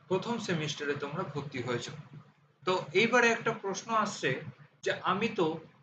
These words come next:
ভূগোল অনার্সে কলেজে প্রথম সেমিস্টারে ভর্তি হয়ে গেলাম, এখন আমাদের সিলেবাস কি হবে বা সেই সিলেবাস অনুযায়ী কি কি বই আমাদের পড়তে হবে?" তো সেই প্রশ্নের উত্তর এবং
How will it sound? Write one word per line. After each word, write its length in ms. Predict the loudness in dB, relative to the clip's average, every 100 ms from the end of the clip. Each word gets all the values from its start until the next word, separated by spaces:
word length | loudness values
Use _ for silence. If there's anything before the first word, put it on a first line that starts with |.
| -20 -20 -8
ভূগোল 380 | -4 4 4 6
অনার্সে 680 | 4 4 4 2 2 2 2 -6 -16 -4
কলেজে 360 | 2 2 4 2
প্রথম 400 | 2 -4 -4 -6
সেমিস্টারে 520 | -6 -4 -4 0 -2
ভর্তি 440 | 0 0 -2 -4
হয়ে 340 | -6 0 0 4
গেলাম, 380 | 4 6 4 4 -10 -20 _ -20 _ -20 -20 _ _ -18 6
এখন 400 | 6 6 -2 -4 0
আমাদের 440 | 4 4 4 2 0 -12 -20 _ _ -12
সিলেবাস 560 | 0 4 6 4 2 -6
কি 160 | -2
হবে 260 | 0 0 -2 -6 -18 -20 _ _
বা 100 | 2
সেই 280 | 2 2 0
সিলেবাস 560 | 0 -4 -2 0 -2 -4
অনুযায়ী 380 | -6 0 2 2 0
কি 120 | -6 -4
কি 160 | -4
বই 300 | 0 4 4
আমাদের 300 | 2 -2 -4 -6
পড়তে 320 | -10 -10 -4 -2
হবে?" 240 | 0 -4 -10 -18 -20 _ -20 _ _ -20 -2
তো 100 | 0
সেই 240 | 4 4
প্রশ্নের 500 | 4 0 0 0 -2 -2 -2
উত্তর 460 | -2 -2 2 4 4
এবং 260 | 2 0